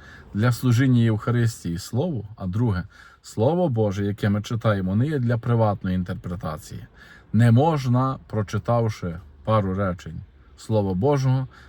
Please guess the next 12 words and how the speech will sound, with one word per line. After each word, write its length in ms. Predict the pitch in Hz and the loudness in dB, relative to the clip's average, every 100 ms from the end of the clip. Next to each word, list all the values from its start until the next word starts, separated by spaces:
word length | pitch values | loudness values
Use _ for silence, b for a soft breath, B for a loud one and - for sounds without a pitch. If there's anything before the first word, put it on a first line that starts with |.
| B | B
казати, 480 | - 90 120 131 107 | -8 -2 -2 -2 -6
що 160 | - | -6
я 100 | 92 | -4
вже 160 | 92 92 | -4 -6
все 320 | 87 - 95 87 | -10 -8 -8 -8
знаю, 420 | 101 92 87 78 - | -8 -4 -4 -6 -10
бо 120 | 98 | -10
це 180 | - 101 | -4 -2
є 60 | |
дуже 240 | 95 113 110 | -2 -2 -2
велика 360 | 92 92 101 | -4 -6 -6
небезпека. 640 | 87 90 95 - 120 60 | -6 -6 -8 -10 -12 -12